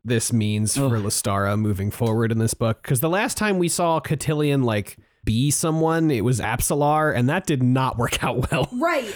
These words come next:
Speaker 3: exactly.
Speaker 1: Um,
Speaker 3: And that was, like,
Speaker 1: and
Speaker 3: against her will, A F,
Speaker 1: Yeah,
Speaker 3: so
Speaker 1: and I th-, I think this is a different situation for sure, but it is still, like, Cotillion working through a, a,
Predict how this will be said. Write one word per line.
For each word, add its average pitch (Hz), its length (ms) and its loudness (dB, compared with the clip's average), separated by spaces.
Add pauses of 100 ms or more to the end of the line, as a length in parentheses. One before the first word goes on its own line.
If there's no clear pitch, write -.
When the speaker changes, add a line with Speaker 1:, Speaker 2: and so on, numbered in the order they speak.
Speaker 3:
exactly. 262 360 -2
Speaker 1:
Um, 147 440 2
Speaker 3:
And 285 100 -2
that 339 100 -2
was, 381 100 0
like, 440 140 0
Speaker 1:
and 311 100 0
Speaker 3:
against 285 320 -4
her 269 120 0
will, 233 420 0
A 220 180 2
F, 190 260 2
Speaker 1:
Yeah, 165 420 0
Speaker 3:
so - 60 -2
Speaker 1:
and 175 120 0
I 202 80 0
th-, 214 120 -8 (340)
I 185 100 0
think 294 200 -2
this - 160 0
is 208 120 2
a 180 60 0
different 170 340 -2
situation 175 540 0
for 143 160 -2
sure, 139 540 0 (300)
but 139 180 0
it 143 100 2
is 151 160 2
still, 143 360 0
like, 123 420 0
Cotillion 139 520 2
working 120 340 0
through 113 600 0
a, 107 220 -2
a, 95 280 -6